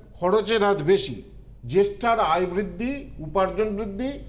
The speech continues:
এই সেপ্টেম্বরের মধ্যে নতুন কর্মপ্রাপ্তিরও সুযোগ আসবে, মামলা মোকদ্দমা বা প্রতিযোগিতামূলক জায়গায় সফলতা,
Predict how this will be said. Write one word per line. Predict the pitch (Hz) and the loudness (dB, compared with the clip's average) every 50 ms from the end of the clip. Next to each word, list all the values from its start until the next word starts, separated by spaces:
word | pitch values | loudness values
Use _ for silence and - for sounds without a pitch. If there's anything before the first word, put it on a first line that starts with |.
| - - - - - - - | -16 -16 -16 -18 -18 -10 -6
এই | 160 165 165 151 156 175 175 | -4 -4 -2 -2 0 -2 -2
সেপ্টেম্বরের | 170 - 180 170 - - 202 202 202 214 208 220 214 | 0 -2 -4 -4 0 2 2 4 4 4 4 4 4
মধ্যে | 208 220 208 196 233 | 2 2 0 0 0
নতুন | 233 208 170 151 143 202 202 202 | 0 0 -2 -2 -2 -2 -2 -2
কর্মপ্রাপ্তিরও | - 165 165 156 160 180 180 185 202 202 202 - 220 208 214 214 | -2 -2 -2 0 0 -2 0 2 0 0 2 -2 0 0 0 -2
সুযোগ | 202 214 208 196 220 214 | -2 -4 0 2 2 4
আসবে, | 226 226 214 202 214 254 262 269 269 - - - - - - - - - - | 4 2 0 0 2 2 2 2 2 -2 -8 -12 -14 -16 -16 -18 -16 -10 -2
মামলা | 139 147 165 175 180 196 214 233 | 2 4 4 4 4 4 4 4
মোকদ্দমা | 233 240 220 233 233 202 196 226 220 226 220 | 4 2 0 0 -2 0 0 0 2 2 2
বা | 202 202 | 4 2
প্রতিযোগিতামূলক | 202 202 170 165 165 190 - 202 190 208 196 214 208 202 202 202 208 196 - 151 | 0 0 -4 -4 -4 0 2 2 2 2 2 2 2 2 4 2 2 0 2 2
জায়গায় | 180 180 175 175 180 175 180 | 2 2 4 4 2 2 2
সফলতা, | - - - 143 135 147 180 190 220 214 220 240 254 285 277 277 - - | -2 -4 -4 -4 -2 2 2 2 2 4 4 2 2 2 2 -2 -6 -12